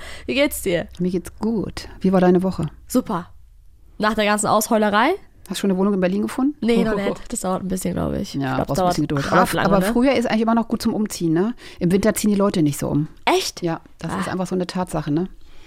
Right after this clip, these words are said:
Speaker 2: Also von daher würde ich jetzt immer noch mal Lage checken, wohnungstechnisch gesehen, ne?
Speaker 1: Hm. Können wir so machen, ich, äh, hör mich mal um und falls du mal irgendwie nebenbei mal so,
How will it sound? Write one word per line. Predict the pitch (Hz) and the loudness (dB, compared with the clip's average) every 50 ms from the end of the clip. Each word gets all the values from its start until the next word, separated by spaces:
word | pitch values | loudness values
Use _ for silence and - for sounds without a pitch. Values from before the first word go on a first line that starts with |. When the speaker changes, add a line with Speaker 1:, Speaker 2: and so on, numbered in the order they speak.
| - - - - - - - - | -18 -20 -20 -20 -20 -20 -10 -8
Speaker 2:
Also | - 165 180 | -6 -6 -4
von | 175 - 170 165 | 0 2 2 4
daher | 160 160 160 170 175 175 180 185 180 - - - - - - - - - - - | 4 4 4 4 4 4 4 4 2 -2 -6 -12 -16 -16 -18 -20 -20 -20 -6 -4
würde | 170 175 | -4 -2
ich | 165 - | 0 0
jetzt | 175 - - | -2 -2 0
immer | - 180 180 | 0 2 4
noch | 180 175 175 | 4 2 2
mal | 175 170 165 - | 2 0 0 0
Lage | - 165 165 175 185 175 | 0 0 2 2 0 -2
checken, | - - 196 190 - 202 | -2 -2 -4 -2 -2 -2
wohnungstechnisch | 185 190 190 175 165 - - 160 151 - 165 156 - - | 0 2 0 0 0 -2 -4 -6 -4 -4 -4 -6 -4 -6
gesehen, | - 135 160 131 180 180 185 | -8 -6 -4 -2 0 0 2
ne? | 190 190 196 | 2 2 2
Speaker 1:
Hm. | 190 190 185 185 180 175 170 170 165 165 160 165 170 185 190 - - - - - - - - - - - - - - - - | 2 2 2 2 2 0 0 -2 -2 -2 -4 -4 -6 -8 -10 -12 -16 -20 -20 -18 -16 -16 -14 -14 -14 -14 -16 -18 -20 -18 -12
Können | - - 240 262 302 | -6 -4 -2 0 0
wir | 320 294 | 2 2
so | 277 294 | 2 4
machen, | 285 302 320 320 320 311 - - | 4 2 2 2 -2 -2 -2 -2
ich, | 262 - - 285 | -4 -4 -4 -2
äh, | 214 226 240 247 247 247 233 208 | 0 2 2 2 2 2 0 0
hör | 202 240 | 0 0
mich | 254 277 240 247 | 0 0 0 0
mal | 233 220 | 2 2
um | 226 285 302 | 2 2 2
und | 294 254 220 | 2 0 -2
falls | - - 220 208 220 - - - | -2 -2 0 0 0 -2 -2 -4
du | 214 | -2
mal | 214 196 - | -2 0 2
irgendwie | - 247 262 277 285 285 247 262 247 220 208 233 | 2 4 6 6 6 6 6 4 2 2 2 0
nebenbei | 220 208 220 214 214 202 185 190 185 196 208 202 | 2 2 2 0 0 0 0 0 0 0 0 0
mal | 196 175 175 170 | 0 0 0 0
so, | 175 170 165 165 160 147 - 220 | -2 -2 0 0 0 -2 -4 -8